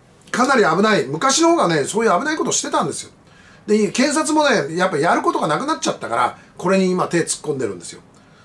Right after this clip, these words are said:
でね、新聞テレビだけ見てるとね、そういうこと絶対言わないで、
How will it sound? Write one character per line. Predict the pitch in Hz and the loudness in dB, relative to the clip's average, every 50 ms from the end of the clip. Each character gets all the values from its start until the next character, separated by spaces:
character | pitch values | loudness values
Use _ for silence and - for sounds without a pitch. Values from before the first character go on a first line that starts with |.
| - - - | -20 -14 -6
で | 190 185 175 | -2 0 2
ね、 | 175 156 135 127 - - - - - | 2 2 0 -2 -6 -18 -20 -16 -8
新 | - - - 269 330 339 330 | -4 -2 2 4 4 4 4
聞 | 370 359 359 | 4 2 2
テ | 349 349 | 2 4
レ | 349 285 | 4 4
ビ | 247 | 4
だ | 208 156 | 4 2
け | 160 165 | 2 0
見 | 185 180 | -2 0
て | 196 160 | 0 0
る | 131 - | 0 -2
と | 120 113 | -4 -4
ね、 | 113 107 98 - - - - - - | -4 -4 -6 -8 -14 -20 -20 -12 -8
そ | - - 294 | -4 2 2
う | 320 | 4
い | |
う | 320 | 4
こ | 320 233 | 4 2
と | 180 | 0
絶 | - - 359 208 208 - | 2 4 4 4 2 2
対 | 311 311 311 | 2 2 2
言 | 302 311 | 2 4
わ | 302 302 | 4 4
な | 302 302 | 4 4
い | 262 190 | 4 2
で、 | 190 185 147 - - | 2 2 2 0 -2